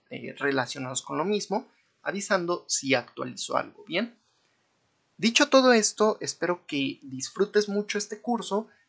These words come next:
Vas a terminar con un nivel relativamente alto de React no vas a aprender, eh, temas de tecnologías de React adicionales como por ejemplo Next J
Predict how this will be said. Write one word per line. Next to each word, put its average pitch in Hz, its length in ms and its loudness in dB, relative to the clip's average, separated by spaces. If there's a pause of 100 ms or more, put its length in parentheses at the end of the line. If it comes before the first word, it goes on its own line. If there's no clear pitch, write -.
(120)
Vas 156 220 -2
a 185 100 -10
terminar 156 460 -4
con 143 180 -4
un 160 120 -4
nivel 151 360 -2
relativamente 156 880 -4
alto 143 420 -2
de 139 180 -6
React 185 440 -4 (520)
no 175 180 4
vas 220 160 8
a 208 40 -2
aprender, 160 520 -2
eh, 131 440 -2
temas 143 600 0 (200)
de 139 100 -6
tecnologías 135 680 -4
de 180 100 -2
React 135 380 0 (100)
adicionales 131 680 -6
como 123 280 -14
por 120 120 -16
ejemplo 123 380 -10
Next 127 280 -4
J 113 100 -10